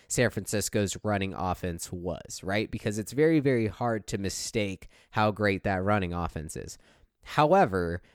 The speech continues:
they didn't do enough to plan for it, right? Green Bay had one of the worst running offenses in the league heading into the game to begin with anyways. I did, however, think that they were gonna be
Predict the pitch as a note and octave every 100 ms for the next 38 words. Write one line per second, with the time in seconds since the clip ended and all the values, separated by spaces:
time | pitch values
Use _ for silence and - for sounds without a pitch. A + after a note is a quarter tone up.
0 | _ _ C3 C#3 D3+ C3+ A#2+ B2 A#2 G#2+
1 | G2+ - G2+ - A2 F#2 E2+ - D#2+ A#1+
2 | - - G#2 A2 A2 - D#3 E3+ F3 E3
3 | C3+ B2 B2 A#2 G#2 G2+ A#2 A2+ - A2
4 | G#2 G2+ F#2+ F#2+ G2+ F#2 G2+ F2+ G#2+ G2
5 | G2 F#2 G2 F#2 - G2+ G2+ - G#2+ G2+
6 | G2 F#2+ G2 F#2+ - F#2 F#2+ - G2+ G2
7 | F#2 - - G#2 G2 E2+ A1+ D2+ - -
8 | - B2 A#2+ D3+ G3+ E3+ D3+ C#3+ C3+ B2+
9 | B2 B2+ A2+ G#2+ G#2 G2 G#2+ G2+